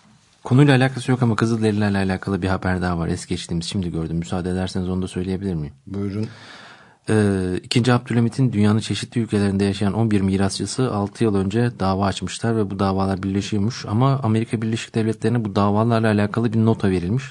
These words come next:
Speaker 1: Neden? Çünkü ikinci Abdülhamit'in torunu Samiye Hatun gitmiş bir Kızılderili ile evlenmiş.
Speaker 2: Yok artık.
Speaker 1: Evet.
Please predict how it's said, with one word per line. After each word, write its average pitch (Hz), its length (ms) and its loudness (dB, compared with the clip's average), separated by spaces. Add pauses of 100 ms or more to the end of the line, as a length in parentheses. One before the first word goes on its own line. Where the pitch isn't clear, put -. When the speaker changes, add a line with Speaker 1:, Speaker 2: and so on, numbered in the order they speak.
(140)
Speaker 1:
Neden? 101 380 0 (180)
Çünkü 117 360 0 (360)
ikinci 120 300 4
Abdülhamit'in 107 500 0
torunu 98 300 2
Samiye 117 340 2
Hatun 107 320 -2
gitmiş 107 300 -6
bir 131 60 -4
Kızılderili 104 460 0
ile 82 160 -4
evlenmiş. 80 500 -8 (400)
Speaker 2:
Yok 73 420 -18
artık. - 360 -20
Speaker 1:
Evet. 110 280 -4